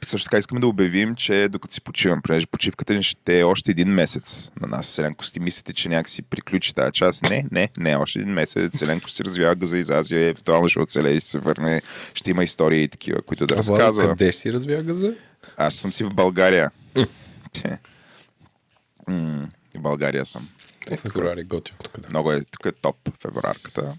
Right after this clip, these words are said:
Speaker 1: А, Владо си в България и ще използва времето да работи с,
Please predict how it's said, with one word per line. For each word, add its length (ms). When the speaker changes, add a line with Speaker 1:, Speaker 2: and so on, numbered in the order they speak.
Speaker 1:
А, 140
Владо 220
си 140
в 80
България 800
и 200
ще 180
използва 420
времето 680
да 100
работи 420
с, 160